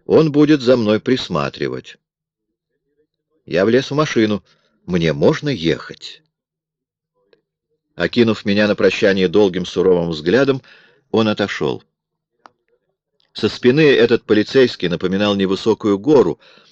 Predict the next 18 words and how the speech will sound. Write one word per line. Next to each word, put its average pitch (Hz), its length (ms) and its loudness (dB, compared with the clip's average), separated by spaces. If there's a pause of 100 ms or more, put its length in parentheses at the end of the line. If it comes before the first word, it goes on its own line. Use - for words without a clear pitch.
(260)
у 85 60 -6
которой 98 400 2
неожиданно 98 640 0
выросли 98 420 -2
ноги. 73 400 -6 (1000)
Для 87 160 -2
того, 110 200 2
чтобы 104 300 2
переломать 104 640 2
и 95 40 -4
мне 92 220 0
рёбра, 113 460 0 (640)
ему 98 260 -2
достаточно 101 720 -2
было 82 180 0
слегка 92 500 -4
шевельнуть 85 600 -2
локтем. 76 680 -6